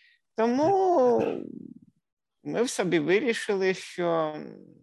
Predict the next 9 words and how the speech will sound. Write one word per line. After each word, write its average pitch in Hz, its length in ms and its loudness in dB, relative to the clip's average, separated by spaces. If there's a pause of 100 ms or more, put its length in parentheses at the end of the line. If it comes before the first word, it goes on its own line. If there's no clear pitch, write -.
(380)
ми 160 120 -6
будемо 180 420 0
досліджувати 156 880 -2
її 143 220 0
трошки 143 500 -6
далі, 226 540 0
молекулярними 208 1000 -2
маркерами, 185 800 0
класичними. 165 1120 -2